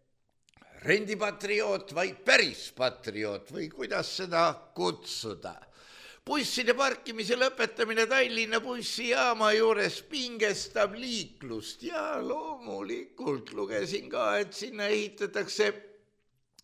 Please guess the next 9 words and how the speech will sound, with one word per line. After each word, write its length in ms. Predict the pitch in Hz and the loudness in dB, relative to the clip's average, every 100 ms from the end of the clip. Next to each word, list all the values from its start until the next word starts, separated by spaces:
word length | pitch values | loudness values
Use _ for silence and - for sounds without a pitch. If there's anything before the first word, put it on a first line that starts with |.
| - | 4
tahetakse 600 | 196 185 160 160 151 - 170 | 10 10 10 4 2 4 6
ehitada 720 | 170 165 - 165 170 160 - - - - - - - _ - | 4 2 0 2 4 2 -2 -18 -20 -20 -20 -20 -20 _ 2
päris 400 | - 185 160 - | 6 6 6 0
kõrge 400 | - 190 156 156 151 | 6 6 6 2 6
kortermaja, 1500 | 202 175 - 143 143 151 170 262 277 269 254 254 254 247 247 226 | 6 6 2 4 4 4 4 6 6 6 6 8 8 8 6 6
egas 320 | 190 170 180 | 4 2 0
madalat 680 | 202 202 180 170 170 165 165 | 4 6 6 6 6 2 0
maksa 540 | 175 175 - 175 160 160 | -2 0 -2 2 4 6
ju 280 | 170 165 | 4 2